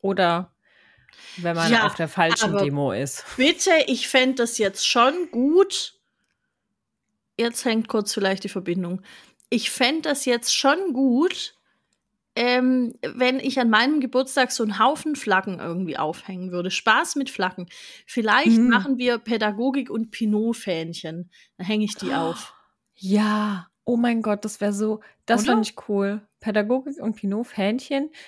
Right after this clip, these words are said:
Speaker 1: die wir dann auch so bei Fachtagen oder bei der Didakta verteilen, dann können
Speaker 2: Ja.
Speaker 1: die Leute so
Speaker 2: Ich möchte,
Speaker 1: rumwedeln.
Speaker 2: genau.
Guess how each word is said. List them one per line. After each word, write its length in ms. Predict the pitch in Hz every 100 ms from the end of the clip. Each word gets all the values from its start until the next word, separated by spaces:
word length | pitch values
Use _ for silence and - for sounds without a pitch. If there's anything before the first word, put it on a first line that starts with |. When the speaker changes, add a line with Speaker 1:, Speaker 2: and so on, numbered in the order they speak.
| _
Speaker 1:
die 120 | 214
wir 80 | 202
dann 180 | 202 214
auch 140 | 208
so 100 | - 202
bei 140 | 196
Fachtagen 1080 | - 240 - - - 262 254 277 294 349 370 - - - -
oder 480 | 220 196 190 180
bei 140 | 180 175
der 120 | 175
Didakta 680 | 175 175 185 214 - - 254
verteilen, 600 | 247 247 - 226 233 220
dann 100 | 214
können 120 | 214
Speaker 2:
Ja. 100 | 214
Speaker 1:
die 60 | 220
Leute 300 | 214 226 233
so 140 | 220 208 247 294
Speaker 2:
Ich 180 | 208
möchte, 280 | 165 247 151
Speaker 1:
rumwedeln. 240 | 160 - 190 214
Speaker 2:
genau. 460 | 247 226 185 185